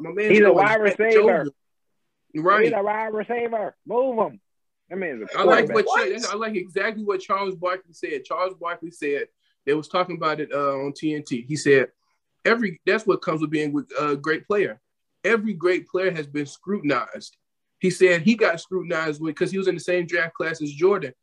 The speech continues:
Speaker 1: and Jordan got his ring, but Charles Barkley was putting up better stats. So they was getting on Charles Barkley. That's just what comes with being a better, uh,
Speaker 2: Right.
Speaker 1: a, a great player. But the difference is Charles Barkley ain't saying, "Oh yeah, I'm, uh,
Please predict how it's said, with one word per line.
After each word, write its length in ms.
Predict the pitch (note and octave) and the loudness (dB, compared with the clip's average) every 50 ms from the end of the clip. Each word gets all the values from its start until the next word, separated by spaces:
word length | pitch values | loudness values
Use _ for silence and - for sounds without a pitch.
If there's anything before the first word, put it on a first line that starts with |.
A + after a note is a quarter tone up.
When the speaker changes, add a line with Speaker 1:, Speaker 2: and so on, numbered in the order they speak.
| _ _ _ _ - | _ _ _ _ -6
Speaker 1:
and 140 | C3+ C#3 C#3 | -6 0 4
Jordan 300 | E3+ F#3 F#3+ F#3 E3+ D#3+ | 4 4 4 4 2 0
got 180 | F3 E3 E3 | -2 0 2
his 180 | F#3 G3+ G#3+ F#3 | 2 0 0 0
ring, 340 | D#3+ D#3 D3 D3 D3 D#3 D#3 _ _ _ _ _ _ _ _ _ _ _ - | -4 -4 -4 -4 -6 -6 -8 _ _ _ _ _ _ _ _ _ _ _ -8
but 300 | F3 D#3+ E3+ D3+ - - _ _ _ _ | -2 0 0 0 0 -4 _ _ _ _
Charles 420 | - - - - G3 F#3 F#3+ F3+ | -16 -14 -4 0 4 4 4 4
Barkley 240 | E3 F#3+ G#3+ G#3+ F#3+ | 2 0 0 0 -2
was 100 | D#3+ E3 | -6 -4
putting 220 | - G3 F#3 - D#3 | -2 -2 -2 -2 -4
up 100 | C#3+ D3 | -8 -6
better 140 | E3 D#3 D#3+ | -6 -6 -8
stats. 500 | D3+ - - G#3+ G#3+ F#3 - - - _ _ _ _ _ _ _ _ _ _ _ _ _ | -8 -8 -6 -4 -4 -4 -6 -8 -14 _ _ _ _ _ _ _ _ _ _ _ _ _
So 340 | - - F#3 F#3+ F#3 F#3+ - _ _ _ | 0 2 4 4 4 0 -2 _ _ _
they 100 | - G3 | 2 4
was 160 | G#3+ G#3 F#3+ D#3+ | 4 4 2 0
getting 220 | D#3+ G#3+ F#3+ F#3+ | -2 -2 0 0
on 120 | G3+ G3+ G3 | -2 -2 -2
Charles 320 | - F#3 G#3 B3 C4 A3+ | -2 -2 -2 -2 -4 -6
Barkley. 420 | C#4+ D#4 F4+ F#4 - - C3+ A#2+ - _ _ _ _ _ _ _ _ _ _ D#3 | -6 -4 -4 -4 -4 -6 -8 -10 -10 _ _ _ _ _ _ _ _ _ _ -6
That's 200 | D#3 F3 F#3 D#3+ | -4 -4 -4 -4
just 220 | E3+ G#3 G3 F3 | -4 -6 -4 0
what 180 | G3+ G3+ F#3 - | 0 0 0 0
comes 240 | - A3 G#3+ G#3 | -2 -2 0 0
with 120 | G3 F#3+ F#3 | -2 -2 0
being 140 | G3+ G3 F#3+ | 0 0 0
a 40 | |
better, 260 | F#3+ F#3 G3+ G#3 G#3 G3+ _ _ | -2 -2 -2 -2 -4 -6 _ _
uh, 120 | F3 F3 E3+ | -2 0 0
Speaker 2:
Right. 0 | |
Speaker 1:
a, 260 | A3+ A3 F3 E3+ D3+ E3 | 0 0 0 0 -2 -4
a 60 | E3+ | -8
great 320 | D#3 D3 F3 G3 G3 F#3+ | -6 -2 -2 -2 -2 -4
player. 260 | - B3+ B3 G3+ D3+ - _ _ _ _ _ | -6 -6 -4 -4 -6 -8 _ _ _ _ _
But 380 | - C#3+ G3 B3+ - - - - - | -8 -2 0 0 0 0 -2 -4 -8
the 160 | D#3 D#3 D3+ | -8 -8 -8
difference 480 | C#3+ C#3+ F3 F#3+ F#3+ - A#3 A#3+ - D4 | -2 0 0 0 0 0 -4 -6 -6 -6
is 360 | D#4 E4 B3+ G#3 F#3+ F#3+ - _ _ _ _ _ _ _ _ | -2 2 4 4 4 2 -2 _ _ _ _ _ _ _ _
Charles 320 | - - G3 G3 G3+ F#3+ | -4 -2 0 0 -2 -4
Barkley 380 | F3 G#3 A#3 B3+ B3 G#3 F#3 F#3 | -4 -4 -4 -4 -2 0 0 0
ain't 180 | F3 E3 D#3+ - | 0 -2 -6 -6
saying, 460 | - G#3+ G#3+ G#3+ F3+ D3+ C3 B2+ - _ | -4 -2 -2 -2 -2 -4 -6 -8 -10 _
"Oh 180 | C#3 D3+ D3+ C#3+ | -4 -2 0 2
yeah, 180 | D3 D3 C3+ B2+ | 2 2 0 0
I'm, 240 | C#3+ F3 F3 D3+ C#3+ C3 | -2 -4 -4 -4 -6 -4
uh, 300 | C3+ D3 D3+ D3 C3 | -2 0 0 0 -2